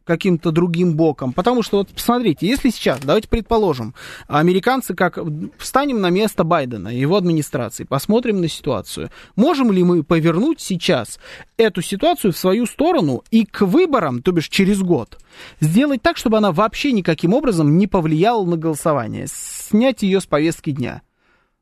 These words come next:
Ну, конечно, можем. А, Укра-, мы скажем, что Украина, а, отстояла свой суверенитет. Э, и да, они там потеряли определённое количество территорий, но мы, наверное, об этом говорить не будем.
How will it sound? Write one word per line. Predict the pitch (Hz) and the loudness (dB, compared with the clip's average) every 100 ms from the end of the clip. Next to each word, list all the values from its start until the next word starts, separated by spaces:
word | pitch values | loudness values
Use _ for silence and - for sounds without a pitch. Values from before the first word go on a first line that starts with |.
| - | -4
Ну, | 120 | -2
конечно, | 113 - 240 - | 2 2 0 0
можем. | 294 240 - 92 - - _ - | 0 0 -2 -6 -14 -20 _ -4
А, | 139 147 156 151 151 156 160 151 - | 0 2 2 2 0 -4 -6 -8 -4
Укра-, | 160 - 180 | -4 0 2
мы | 208 254 | 2 0
скажем, | - 185 143 139 | 0 0 0 -4
что | - - 139 135 | -8 -2 0 0
Украина, | 202 147 165 175 175 156 147 139 135 127 - | 0 0 2 2 2 0 0 -4 -6 -8 -4
а, | 156 147 143 | 0 0 0
отстояла | 156 - 170 165 160 151 | -4 -2 0 2 2 0
свой | - 143 | -4 -4
суверенитет. | 151 147 143 127 120 85 - - _ _ _ _ - - _ _ _ - | 0 2 2 0 -4 -8 -8 -14 _ _ _ _ -20 -20 _ _ _ -2
Э, | 170 - - | 0 0 -2
и | 175 | -2
да, | 151 147 208 180 | 0 2 2 2
они | 165 165 170 165 | 0 0 2 2
там | 147 135 | 0 -2
потеряли | 143 147 170 160 143 139 | -2 0 2 2 0 -2
определённое | 135 151 165 165 165 | -2 -2 0 0 0
количество | 190 202 - 240 | 0 -2 -4 -4
территорий, | 277 269 349 339 | 0 2 2 2
но | 247 | 2
мы, | 226 | 4
наверное, | 208 175 165 | 4 2 0
об | 156 147 | 0 -2
этом | 143 139 | -2 -2
говорить | 143 143 127 - | 0 0 -2 0
не | |
будем. | 143 127 123 196 339 | 0 0 -2 -2 -2